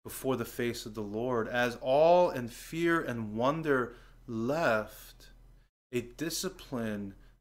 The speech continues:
uh, s-, also left, and, and they started to turn to other things. And we see that oftentimes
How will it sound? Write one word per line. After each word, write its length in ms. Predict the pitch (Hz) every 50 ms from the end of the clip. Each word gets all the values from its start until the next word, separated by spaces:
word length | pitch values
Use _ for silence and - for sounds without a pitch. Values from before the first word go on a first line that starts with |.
| _ -
uh, 60 | 120 110
s-, 200 | - - - - - -
also 580 | 127 131 156 156 156 - - 127 117 110 104 -
left, 460 | 104 104 104 98 95 95 - - -
and, 180 | - 110 110 -
and 160 | 117 110 113
they 120 | 117 113
started 360 | 110 - - 143 143 147 147 -
to 80 | 143 -
turn 640 | - - - - - 180 185 180 170 143 120 107 - - - - - - -
to 120 | - - 127
other 200 | 123 127 127 123
things. 480 | - - 147 147 151 156 147 131 117
And 160 | 117 113 113
we 80 | 117 117
see 340 | 113 - - 147 143 147 151
that 300 | 139 135 123 117 - - - - - - -
oftentimes 960 | - 131 139 143 - 156 143 131 - 135 127 135 143 147 143 131 117 - -